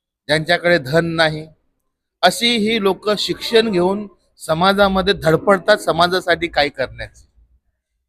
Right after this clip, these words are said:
काही बनण्यासाठी धडपडतात. तर अशा युवा तरुणांना खऱ्या अर्थानं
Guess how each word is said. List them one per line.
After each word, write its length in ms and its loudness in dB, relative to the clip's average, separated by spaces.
काही 160 8
बनण्यासाठी 600 4
धडपडतात. 640 0
तर 80 2
अशा 480 6
युवा 320 8
तरुणांना 800 0
खऱ्या 280 6
अर्थानं 540 2